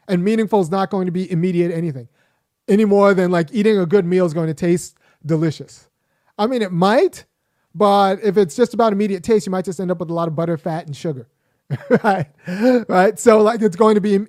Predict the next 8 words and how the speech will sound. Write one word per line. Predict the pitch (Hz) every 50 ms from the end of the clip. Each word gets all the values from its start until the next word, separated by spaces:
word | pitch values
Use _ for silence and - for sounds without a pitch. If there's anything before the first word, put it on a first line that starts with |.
| _ _ _ _
mediated | - 180 175 214 247 254 214 202 185 190 180 185 170
by, | 175 185 185
like, | 180 180 180 151 196
your | 185
conceptions | 156 - 175 160 - 196 180 - - 170
of | 160 147 -
health. | - 190 156 120 - _ _ - _ _ _ _ _ _ _ _ _ _ _ _ _ _ _ _ _ _ _ _ _ _ _ _ _ _ _ _ _ _ _ _ _ _ _ _ _ _ _ _ _ _ _ _ _ _
Right? | - 170 175 185 196 214